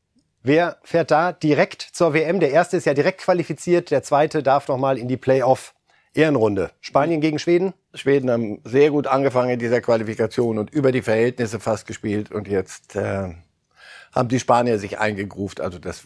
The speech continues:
Speaker 2: das wird eine einfache Sache.
Speaker 1: Die Mannschaft, die ziemlich genau vor einem Jahr ein sechs zu null gegen Deutschland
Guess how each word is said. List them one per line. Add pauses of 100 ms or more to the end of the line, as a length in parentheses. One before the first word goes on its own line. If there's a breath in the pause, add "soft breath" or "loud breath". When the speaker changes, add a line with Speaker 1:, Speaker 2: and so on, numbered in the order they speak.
Speaker 2:
das
wird
eine (260)
einfache
Sache. (140)
Speaker 1:
Die
Mannschaft,
die (120)
ziemlich
genau
vor
einem
Jahr
ein
sechs
zu
null (380)
gegen
Deutschland